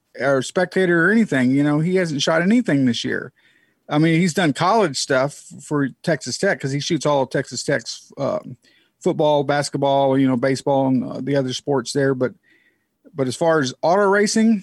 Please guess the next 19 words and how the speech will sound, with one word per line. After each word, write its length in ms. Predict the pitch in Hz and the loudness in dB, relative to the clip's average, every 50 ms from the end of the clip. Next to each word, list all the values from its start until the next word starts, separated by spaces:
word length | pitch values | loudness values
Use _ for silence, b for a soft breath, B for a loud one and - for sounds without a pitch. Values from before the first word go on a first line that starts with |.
| 208 - | -2 -2
and 100 | 160 185 | 0 2
I 60 | 208 | 2
got 80 | 214 226 | 2 0
to 60 | 208 | 0
think 260 | 208 - 214 240 233 | 0 0 0 0 0
about 260 | 220 214 196 202 196 196 | 0 0 0 2 0 0
it, 120 | 190 - | -2 -4
you 120 | - 180 | -6 -6
know, 80 | 190 190 | -6 -4
this 180 | 196 214 - - | -4 -4 -4 -6
is 60 | 180 | -8
the 60 | 170 | -8
first 280 | 170 - 208 202 190 - | -6 -2 -2 -2 -2 0
time 240 | - 202 202 196 185 | 0 0 0 0 0
in 80 | 165 | -2
thirty-four 720 | 147 - - 214 214 220 214 208 170 - - 220 214 208 | -4 -4 -2 0 0 2 2 0 -2 0 0 2 2 2
years 420 | 202 202 208 214 220 214 214 175 - | 2 2 2 2 2 2 0 -2 -4
for 180 | - - 170 151 | -4 -2 -2 -2
me 380 | 143 143 135 123 107 - - | 0 0 0 -2 -4 -6 -12